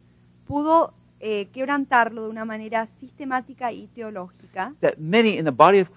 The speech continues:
Speaker 2: Christ who had been resistant to the things of the Holy Spirit
Speaker 1: de una manera que muchos en el cuerpo de Cristo que antes se habían resistido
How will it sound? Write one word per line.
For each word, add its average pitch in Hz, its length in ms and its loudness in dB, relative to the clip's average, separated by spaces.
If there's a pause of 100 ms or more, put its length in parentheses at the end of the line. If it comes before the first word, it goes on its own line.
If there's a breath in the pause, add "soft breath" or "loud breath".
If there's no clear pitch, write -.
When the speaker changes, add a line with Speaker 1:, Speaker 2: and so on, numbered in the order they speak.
Speaker 2:
Christ 123 500 0 (340)
who 151 100 -8
had 139 160 -2
been 131 220 -4
resistant 127 500 -6
to 135 100 -12
the 123 120 -10
things 170 300 -4
of 139 80 -6
the 135 160 -6
Holy 151 180 -4
Spirit 98 460 -4 (520)
Speaker 1:
de 247 120 -2
una 294 160 0
manera 269 320 0
que 240 120 -12
muchos 254 640 -8
en 185 80 -14
el 202 60 -18
cuerpo 220 220 -12
de 226 80 -14
Cristo 220 280 -20
que 220 120 -20
antes 220 260 -14
se 233 80 -18
habían 208 180 -14
resistido 202 840 -16